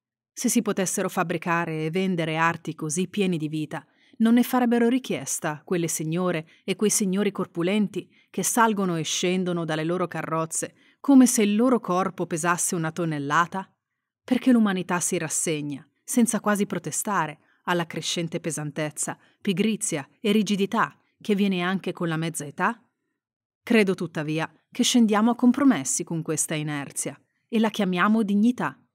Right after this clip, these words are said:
Naturalmente un uomo e un padre e un cittadino e un elettore e un pilastro dello Stato, di inerzia, non dovrebbe correre e tagliare e scalciare come un ragazzo,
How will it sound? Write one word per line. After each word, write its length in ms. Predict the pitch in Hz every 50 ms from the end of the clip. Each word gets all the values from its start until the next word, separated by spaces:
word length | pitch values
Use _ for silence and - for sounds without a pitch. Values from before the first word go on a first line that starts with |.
| _ _ _ _ _ _ _ _ _
Naturalmente 800 | 233 233 226 233 233 226 214 208 190 185 180 175 165 - 180 165
un 200 | 156 160 160 165
uomo 340 | 180 185 185 180 170 160
e 60 | 156 151
un 140 | 147 147
padre 420 | - - 165 165 170 160 165 156 156
e 40 | 151
un 140 | 151 156 156
cittadino 680 | - - 165 - - 165 170 202 196 175 165 156 - _ _ _
e 100 | - 220
un 100 | 208 214
elettore 680 | 208 190 160 143 - - 233 233 233 202 170 143 135 - _
e 100 | - 185
un 120 | 185 175
pilastro 560 | 170 180 156 156 160 180 175 - - 185 170
dello 200 | 156 151 147 147
Stato, 540 | 143 - - 175 147 139 139 - 151 - - _ _ _ _ _ _
di 220 | - 202 262 285
inerzia, 580 | 285 262 196 147 135 135 - - - - - - _ _ _ _
non 180 | - 233 240 233
dovrebbe 440 | 220 226 208 220 208 190 160 165 165
correre 560 | - - 226 202 202 196 180 175 175 156 160
e 120 | - 208 190
tagliare 640 | - 208 190 190 196 208 214 220 196 165 160 156 151
e 60 | 151
scalciare 560 | - - - 151 160 - - 190 185 185 185
come 200 | 180 175 170 160
un 100 | 151 151
ragazzo, 640 | 139 147 147 156 147 139 - - - - - -